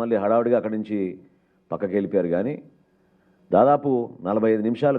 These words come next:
గంట సేపు అక్కడున్న మా సిబ్బందిని అందరినీ కూడా బెదిరించి అవమానపరిచే విధంగా వాళ్ళు వ్యవహరించారు. దీని జనసేన పార్టీ నుంచి మీ అందరం కూడా ఖచ్చితంగా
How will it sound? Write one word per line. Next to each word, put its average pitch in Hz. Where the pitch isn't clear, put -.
గంట 113
సేపు 113
అక్కడున్న 110
మా 101
సిబ్బందిని 127
అందరినీ 120
కూడా 113
బెదిరించి 107
అవమానపరిచే 127
విధంగా 113
వాళ్ళు 87
వ్యవహరించారు. 85
దీని 92
జనసేన 113
పార్టీ 107
నుంచి 104
మీ 98
అందరం 117
కూడా 104
ఖచ్చితంగా 127